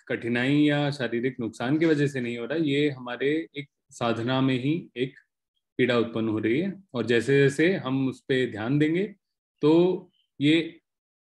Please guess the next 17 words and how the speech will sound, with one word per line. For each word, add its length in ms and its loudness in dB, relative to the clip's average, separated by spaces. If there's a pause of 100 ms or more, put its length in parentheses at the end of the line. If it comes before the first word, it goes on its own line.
(320)
सचमुच 340 4
एक 280 0
शारीरिक 580 0 (100)
संकट 540 -2
की 100 0
तरह 520 -4
हमें 280 -4 (800)
दिखने 240 2
लगेगा। 300 -2 (920)
तो 440 4
इसके 240 0
साथ 160 0
भी 140 0
वही 220 0
बर्ताव 360 -2
करना 300 -10
है, 160 -6